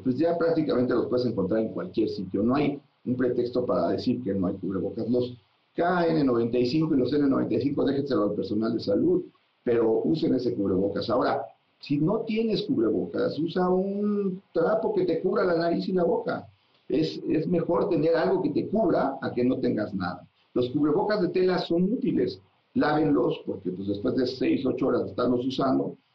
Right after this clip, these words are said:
pues, este, el cubrebocas se vuelve un fomite. Pero, eh, cubrirse la nariz y la boca es lo importante. Ahora me dicen,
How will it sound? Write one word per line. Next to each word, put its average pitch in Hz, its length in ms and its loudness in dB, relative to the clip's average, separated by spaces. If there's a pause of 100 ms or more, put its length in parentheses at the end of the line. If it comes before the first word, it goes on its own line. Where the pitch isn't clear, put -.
pues, 92 180 -4
este, 95 220 -6
el 92 60 -2
cubrebocas 107 500 0
se 95 60 -6
vuelve 98 240 0
un - 100 0
fomite. - 480 -4
Pero, - 400 0 (260)
eh, 110 400 2 (500)
cubrirse 190 460 2
la 135 120 2
nariz 143 280 2
y 151 40 2
la 127 100 2
boca 123 240 0
es 113 60 2
lo 104 60 0
importante. 95 580 -4
Ahora 123 140 2
me 123 80 2
dicen, 131 340 0